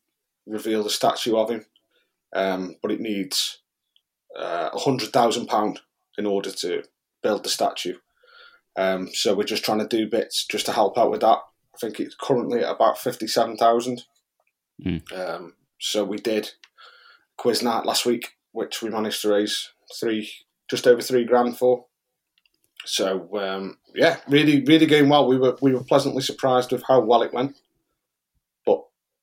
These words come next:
Speaker 1: uh, yeah, a lot of people asking for another one, so hopefully we can, we can deliver on that as again.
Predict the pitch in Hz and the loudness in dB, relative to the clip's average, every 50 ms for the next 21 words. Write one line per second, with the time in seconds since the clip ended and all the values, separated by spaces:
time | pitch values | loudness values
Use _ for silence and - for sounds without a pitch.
0 | _ - - 120 120 123 - - 135 139 156 147 143 - - 139 127 139 139 135 | _ -8 -4 -2 -2 -2 -2 -2 0 0 0 0 -4 -8 -6 2 4 4 4 6
1 | - 160 151 143 143 135 135 - 147 135 123 135 131 139 135 139 127 123 107 101 | 4 2 4 4 4 4 4 2 0 0 2 4 4 6 6 6 4 4 2 2
2 | - - 113 107 107 127 123 - - 117 117 120 113 117 - - 123 - - _ | -2 -2 -2 0 0 -2 -2 -2 -4 -6 -6 -6 -6 -8 -10 -12 -14 -16 -16 _
3 | _ _ _ _ _ _ - 113 120 120 - - 120 127 123 123 123 120 120 120 | _ _ _ _ _ _ -10 -8 -6 -2 0 0 2 2 2 2 2 4 2 0
4 | 113 117 120 - 117 110 113 110 107 - - | 2 0 -2 -2 -2 -2 -4 -4 -4 -4 -6